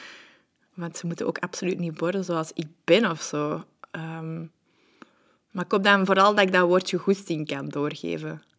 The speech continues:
En gedrevenheid zeker op hun eigen manier. En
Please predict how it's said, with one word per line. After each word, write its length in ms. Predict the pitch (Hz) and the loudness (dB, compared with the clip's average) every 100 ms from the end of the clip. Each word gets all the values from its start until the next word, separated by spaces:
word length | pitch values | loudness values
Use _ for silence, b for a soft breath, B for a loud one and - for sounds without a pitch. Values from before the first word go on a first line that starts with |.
| _ _ _ | _ _ _
En 220 | - 180 170 | -6 -4 -2
gedrevenheid 680 | 165 170 185 165 156 151 | 0 4 4 2 -4 -4
zeker 560 | - 180 185 156 156 - b b b b b _ _ - | -2 -2 0 0 -2 -8 b b b b b _ _ -12
op 180 | 160 | -8
hun 140 | 170 156 | -6 -6
eigen 220 | 170 160 | -6 -8
manier. 380 | 151 151 175 185 | -8 -6 -8 -8
En 380 | 165 160 160 | -10 -10 -12